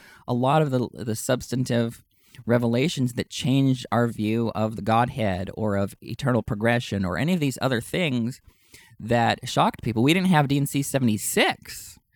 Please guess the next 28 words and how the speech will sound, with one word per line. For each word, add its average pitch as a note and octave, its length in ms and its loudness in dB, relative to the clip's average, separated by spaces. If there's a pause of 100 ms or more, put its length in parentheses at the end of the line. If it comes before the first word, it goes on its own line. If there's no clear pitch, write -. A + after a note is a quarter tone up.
(220)
which B2 360 2
shocked - 500 0
people G2+ 320 -2
when A2 120 0
it - 120 -10
came G2 220 0
out, F2 280 -2 (560)
um, G#2 420 2
in A#2 140 2
eighteen A2+ 340 0
thirty. C3 300 -2
There A2 100 2
are G#2+ 40 0
so C#3 260 -2
many G#3+ 160 0
things E3 560 -2
that B2 120 -2
we B2 100 0
inherited E3 520 0
in A2+ 140 -2
eighteen G#2+ 400 -2
thirty F#2+ 380 -4
and A2 120 0
were G2+ 120 0
taught A3+ 320 0
in C#3 100 -2
the A2+ 80 0
church - 560 -12